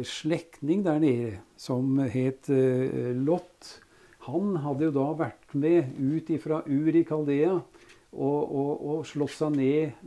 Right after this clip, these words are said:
eh, på dette tidspunktet. Og Lot, han var nok en rettferdig mann, men han hadde nok kanskje, eh, sansen for det mer, eh, skal vi si, eh,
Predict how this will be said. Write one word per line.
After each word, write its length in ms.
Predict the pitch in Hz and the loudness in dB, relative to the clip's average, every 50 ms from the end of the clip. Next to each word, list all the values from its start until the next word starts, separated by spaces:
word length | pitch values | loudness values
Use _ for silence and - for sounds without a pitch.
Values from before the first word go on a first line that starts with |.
| - | -8
eh, 100 | 147 135 | -6 -6
på 160 | 131 - 147 135 143 | -6 -4 -4 -2 -2
dette 240 | 139 123 - 156 - | -2 -2 -4 -6 -4
tidspunktet. 720 | - 143 131 131 - - - 147 151 139 - 190 180 165 - - _ _ _ - - - - - - - - - - - | -4 -4 -4 -4 -4 -4 -2 -2 -2 -2 -2 -2 -4 -4 -6 -10 _ _ _ -20 -20 -20 -20 -20 -20 -20 -20 -16 -6 0
Og 320 | - 135 147 160 165 175 - - - _ _ _ _ - - 156 | 2 4 6 6 4 2 -2 -8 -18 _ _ _ _ -12 -6 0
Lot, 720 | 139 131 139 147 180 - - - _ - - - - - - - | 2 2 4 4 2 0 -2 -8 _ -16 -14 -14 -14 -14 -14 -10
han 240 | - 131 139 156 160 | -6 -4 -2 -2 0
var 240 | 139 131 131 139 151 | 0 0 0 0 0
nok 160 | 147 - 165 | 0 0 0
en 80 | 151 156 165 | 0 2 0
rettferdig 560 | 170 165 - - 139 135 135 143 147 165 156 151 | -2 -4 -6 -6 -2 -2 0 0 2 0 0 2
mann, 240 | 156 170 190 185 | 0 0 0 0
men 160 | 156 139 139 143 | 0 0 0 0
han 160 | 147 147 - | 0 -2 -2
hadde 240 | 170 151 131 127 127 | -2 -2 -2 0 0
nok 240 | 151 156 156 - | 0 0 0 0
kanskje, 400 | 175 131 127 - - 156 165 170 165 - - - - - - - _ _ _ - | -2 -2 -2 -2 -2 0 0 0 -2 -6 -12 -20 -20 -20 -20 -20 _ _ _ -10
eh, 320 | - 135 127 127 123 131 143 - | -6 -2 -2 0 0 -2 -4 -6
sansen 840 | - - - - - 135 120 139 151 151 151 - - - 170 175 170 156 | -8 -10 -10 -8 -6 -4 -2 0 0 -2 -2 -4 -4 -2 -2 -2 -2 -2
for 160 | - 156 151 | 0 0 2
det 80 | 160 160 | 4 4
mer, 400 | 151 139 139 139 147 160 160 156 | 4 4 4 4 4 4 4 4
eh, 300 | 165 160 160 160 156 135 120 - - _ _ - - - | 4 6 6 6 4 2 -2 -6 -14 _ _ -16 -14 -6
skal 140 | - 143 131 | -4 -2 0
vi 60 | 135 123 | 0 0
si, 360 | - 139 147 165 180 170 156 - - - - - - - _ _ - | 2 2 4 4 2 2 -2 -8 -16 -20 -20 -20 -20 -20 _ _ -10
eh, 320 | 165 135 127 127 123 120 | -6 -4 -2 -2 -2 -2